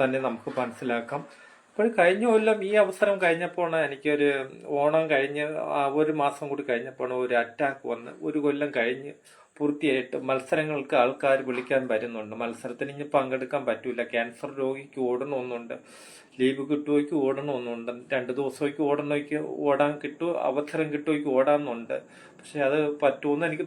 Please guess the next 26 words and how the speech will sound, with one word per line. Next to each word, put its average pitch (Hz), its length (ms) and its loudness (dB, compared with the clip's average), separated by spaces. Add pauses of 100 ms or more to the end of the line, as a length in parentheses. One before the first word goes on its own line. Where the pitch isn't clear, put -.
തോന്നുന്നില്ല. 139 380 0
ജോലി 139 340 4
ഉള്ളതുകൊണ്ട് 156 440 0 (640)
ലീവ് 147 280 2
കിട്ടുമെന്ന് 151 520 0
അറിയില്ല. 127 440 0 (500)
എന്താണ് 147 420 2 (140)
പ-, 156 120 4 (120)
ആ, 147 40 4 (500)
ഒരു 156 120 -4 (500)
അതിൽ 165 220 6
തന്നെ, 254 160 -2 (220)
ആ, 226 40 4 (240)
ക്യാൻസർ 226 380 4 (100)
രോഗിക്ക് 226 420 2
ഓടിയ 214 200 4 (360)
പാവപ്പെട്ട 214 440 4 (300)
ക്യാൻസർ 196 300 0 (100)
രോഗി 190 160 6 (100)
പൈസ 156 180 0 (100)
കൊടുക്കാൻ 170 320 0 (540)
ക-, 160 160 2 (580)
കഴിവുണ്ട്, 180 540 4
കൊടുക്കാൻ 185 400 6 (160)
പറ്റും. 156 280 -2 (480)
പക്ഷെ 165 220 0